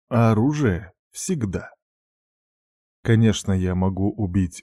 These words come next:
любого, кто находится достаточно близко и в поле моего зрения. Просто разорвать ему связь тела и души.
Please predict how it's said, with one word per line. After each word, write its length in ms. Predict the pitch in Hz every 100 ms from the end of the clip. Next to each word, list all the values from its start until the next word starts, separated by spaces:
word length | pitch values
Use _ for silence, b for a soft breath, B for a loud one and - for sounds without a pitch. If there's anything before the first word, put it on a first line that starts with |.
| -
любого, 680 | 113 104 110 117 113 87
кто 200 | - -
находится 560 | 87 90 - 92 92 98
достаточно 680 | 95 90 - 85 87 98 92
близко 440 | 98 117 - 98
и 100 | 92
в 100 | -
поле 260 | - 98 92
моего 320 | 92 90 90
зрения. 560 | 85 87 78 76 76 - _ _ _ _ _ _ _ -
Просто 680 | 170 170 - 151 143 104 -
разорвать 640 | 117 127 127 139 117 -
ему 240 | 92 87 87
связь 400 | 95 90 82 -
тела 420 | - 101 123 139
и 160 | -
души. 520 | 110 104 - - -